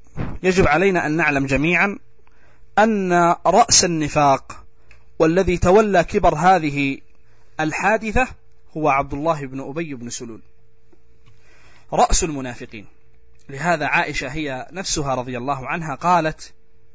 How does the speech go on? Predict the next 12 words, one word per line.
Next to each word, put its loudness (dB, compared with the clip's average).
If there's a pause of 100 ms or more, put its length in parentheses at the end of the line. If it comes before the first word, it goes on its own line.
(160)
"والذي -4
تولى -2
كبره -4
منهم"، 0 (240)
قالت 2
عائشة: -4 (100)
"عبد -4
الله 2
بن -6
أبي 4
بن -4
سلول". -2